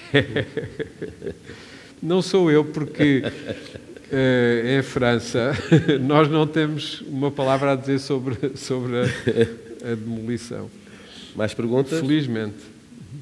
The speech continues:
Speaker 1: Mas realmente essa, eh, eu dou imensa importância aos espaços verdes, sempre gostei imenso. Eh, e isso parte também deste meu entusiasmo pelos temas territoriais, que os meus amigos arquitetos paisagistas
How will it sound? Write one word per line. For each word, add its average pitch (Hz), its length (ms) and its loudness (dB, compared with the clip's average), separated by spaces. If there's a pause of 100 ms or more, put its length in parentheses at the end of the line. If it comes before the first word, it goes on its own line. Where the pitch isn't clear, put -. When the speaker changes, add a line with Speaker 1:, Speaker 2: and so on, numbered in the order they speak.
(540)
Speaker 1:
Mas 127 180 -2
realmente 147 580 0
essa, 139 540 0 (480)
eh, 107 540 -2
eu 120 100 -2
dou 139 220 2
imensa 143 400 0
importância 131 920 -4 (100)
aos 117 180 -4
espaços - 460 -6
verdes, 113 460 -4
sempre 131 260 -4
gostei - 340 -4
imenso. 107 440 -4 (680)
Eh, 117 120 -4
e 120 180 0
isso 131 160 -4
parte 131 400 0
também 139 460 2
deste 139 560 -2
meu 139 260 2
entusiasmo 135 760 0
pelos 127 300 -8
temas 131 340 -2
territoriais, 123 880 0
que - 120 -8
os 104 80 -6
meus 123 240 -4
amigos 120 580 -6
arquitetos 117 460 -4
paisagistas 123 920 -6